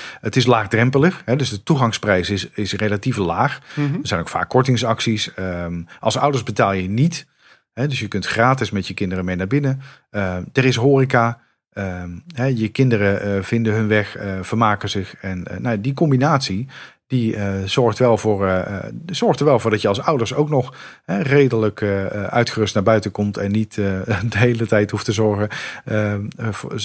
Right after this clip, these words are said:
Speaker 1: of er zelf voor, voor het entertainment hoeft te zorgen.
Speaker 2: Maar
Speaker 1: Dus,
Speaker 2: we
Speaker 1: eh,
Speaker 2: hebben nog meer die lokale, ehm, speeltuinen, die lokale pretparkjes, Plaswijkpark in Rotterdam.
Speaker 1: Ja, ja.
Speaker 2: Ehm, Dippy Doo,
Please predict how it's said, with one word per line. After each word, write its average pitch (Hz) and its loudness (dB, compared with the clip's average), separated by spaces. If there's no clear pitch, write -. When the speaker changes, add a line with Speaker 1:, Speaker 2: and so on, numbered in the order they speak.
Speaker 1:
of 120 -4
er 131 2
zelf 156 4
voor, 120 0
voor 104 -2
het 110 -2
entertainment 107 -2
hoeft - -8
te 95 -8
zorgen. 87 -6
Speaker 2:
Maar 123 4
Speaker 1:
Dus, 147 2
Speaker 2:
we 143 0
Speaker 1:
eh, 143 4
Speaker 2:
hebben 147 0
nog 143 4
meer 151 0
die 143 -4
lokale, 143 2
ehm, 131 -4
speeltuinen, 101 -10
die 107 -8
lokale 113 -2
pretparkjes, 131 -2
Plaswijkpark 120 2
in 120 -6
Rotterdam. 123 0
Speaker 1:
Ja, 135 0
ja. 120 -2
Speaker 2:
Ehm, 113 -6
Dippy 135 -2
Doo, 208 -2